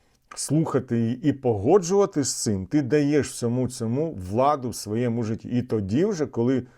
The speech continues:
тому, чому ти дав владу, той починає керувати, то починає і,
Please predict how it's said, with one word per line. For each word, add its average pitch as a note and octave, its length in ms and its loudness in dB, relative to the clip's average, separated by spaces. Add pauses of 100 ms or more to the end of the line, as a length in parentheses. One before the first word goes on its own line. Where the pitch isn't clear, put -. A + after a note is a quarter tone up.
(280)
тому, D3 360 2
чому C3+ 320 0
ти B2 140 0
дав A#2 340 4
владу, A#2 460 2
той D#3 280 2
починає D#3 540 -2
керувати, D3+ 680 -2
то C#3 200 -2
починає C#3 680 0 (640)
і, D3 240 4